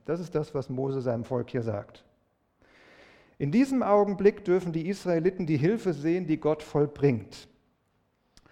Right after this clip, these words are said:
Es gibt Situationen, in denen bist du machtlos. Es gibt Punkte, an denen es angesagt ist, mal die Klappe zu halten und Gott machen zu lassen.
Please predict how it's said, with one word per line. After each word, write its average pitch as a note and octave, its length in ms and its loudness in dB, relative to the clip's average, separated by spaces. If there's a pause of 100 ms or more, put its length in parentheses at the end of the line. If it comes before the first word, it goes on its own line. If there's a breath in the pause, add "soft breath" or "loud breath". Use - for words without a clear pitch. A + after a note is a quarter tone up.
(140 soft breath)
Es C#3 200 -8
gibt A3+ 200 -6
Situationen, D#3+ 800 -4
in C#3+ 200 -8
denen D3+ 320 -4
bist D#3 240 -6
du C3 60 0
machtlos. A#2 840 -6 (880 soft breath)
Es - 180 -8
gibt F#3 200 -6
Punkte, G#3 580 -2
an D3 140 -4
denen F3 200 -2
es - 160 -8
angesagt C3+ 640 -4
ist, D#3+ 200 -10
mal C3 140 -6
die B2+ 100 -8
Klappe C#3 340 -6
zu C3+ 180 -8
halten C3 260 -2
und A#2+ 100 -8
Gott C3 200 -4
machen B2 240 -6
zu A#2 140 -12
lassen. G#2 360 -12